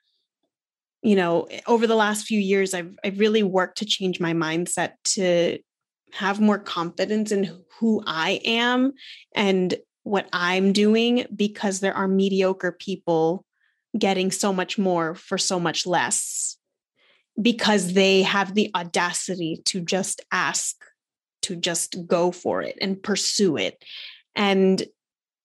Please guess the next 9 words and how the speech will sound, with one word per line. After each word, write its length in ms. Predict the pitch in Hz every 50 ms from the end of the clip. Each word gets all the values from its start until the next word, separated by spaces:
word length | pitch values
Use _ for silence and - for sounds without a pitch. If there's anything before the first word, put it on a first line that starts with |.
| _ _ _ _ _ _ -
for 240 | - - - 240 220
me, 500 | 214 208 208 202 202 202 202 196 202 - -
I, 280 | - 190 185 190 190 185 -
my 180 | 208 202 254
encouragement 760 | 262 233 202 202 - 202 202 202 202 208 202 196 180 180 - -
to 100 | - -
anybody 480 | - 175 185 190 180 185 180 170 185
listening 640 | 180 175 170 175 - - 349 330 302 220 180 170 175
who, 380 | 190 175 208 196 196 190 190